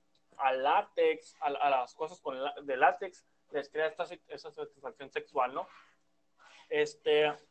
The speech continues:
yo creo que aquí, a este punto, ya más de uno se habrá encontrado identificado con una de estas para-, eh, de estas, este, parafilias, con estas, este, con esos fetiches, ¿no? Con esas, con estas cosas.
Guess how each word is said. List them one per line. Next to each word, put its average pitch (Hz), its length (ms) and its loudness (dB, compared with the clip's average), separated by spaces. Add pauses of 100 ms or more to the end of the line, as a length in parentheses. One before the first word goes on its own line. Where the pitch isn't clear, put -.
(680)
yo 185 240 -2
creo 220 240 6
que 190 80 0
aquí, 202 540 -4 (220)
a 143 140 2
este 143 200 -4
punto, 208 440 -2
ya 147 280 6
más 151 300 4
de 156 60 4
uno 160 260 0
se 156 100 -8
habrá 139 420 2 (140)
encontrado 139 520 0
identificado 151 720 2 (540)
con 139 180 -2
una 160 360 -2
de 151 60 4
estas - 180 -10
para-, 135 300 -4
eh, 131 400 -2
de 127 100 -8
estas, 151 420 -6
este, 131 320 -14
parafilias, 202 760 -2 (500)
con 143 200 -6
estas, 156 500 2
este, 135 320 -14
con 131 100 -6
esos 156 200 -14
fetiches, 160 480 -8
¿no? 160 140 -10
Con 147 120 -16
esas, 156 160 -12
con 143 140 -14
estas 147 240 -14
cosas. 147 320 -6